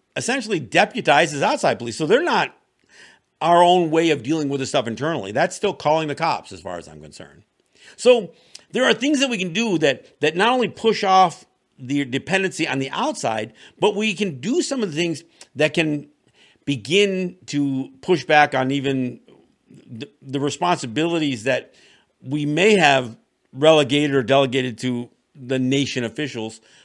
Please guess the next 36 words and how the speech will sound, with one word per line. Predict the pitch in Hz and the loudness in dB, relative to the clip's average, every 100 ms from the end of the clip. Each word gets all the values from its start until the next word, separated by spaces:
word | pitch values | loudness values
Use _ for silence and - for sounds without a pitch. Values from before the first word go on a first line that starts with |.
| _ | _
but | 147 156 | -2 0
never | 165 175 | 0 -2
been | 175 185 | 0 -2
happy. | 214 123 | -2 -2
Look, | 180 143 | -2 -2
we're | 147 156 160 | -4 -4 -2
seeing | 185 185 | -2 -2
it | 175 | -4
with | 151 | -4
this, | 170 143 | -4 -4
uh, | 165 160 156 - - | -2 -2 -2 -10 -20
Seneca | - 160 170 165 | -4 0 0 0
Mothers | 160 190 180 120 | 2 2 0 -2
against, | 135 147 135 143 | -4 -6 -6 -4
um, | 143 139 139 - - - | -2 0 -4 -10 -20 -8
you | 135 | -4
know, | 139 | -2
against | 143 160 135 | -2 -4 -2
drugs. | 196 151 85 - _ _ _ _ _ _ - | 0 -2 -6 -20 _ _ _ _ _ _ -4
Whether | 147 185 196 | 2 2 4
you | 175 | 2
agree | 123 160 247 | 4 4 4
with | 294 285 | 4 0
them | 269 | 2
or | 247 | 2
not, | 262 320 151 - - _ _ _ _ _ | 2 2 0 -2 -10 _ _ _ _ _
they're, | 139 180 214 139 | -2 0 0 -2
they've | 143 185 | 0 0
taken | 175 180 214 190 | 2 0 0 -4
some | 190 190 | -4 -4
of | 165 | -2
this, | 185 180 - | -2 -4 -12
this | 127 170 - | -8 -8 -6
issue | 127 127 180 | -6 -6 -6
to | 185 190 | -4 -2
heart, | 113 120 151 | 2 2 2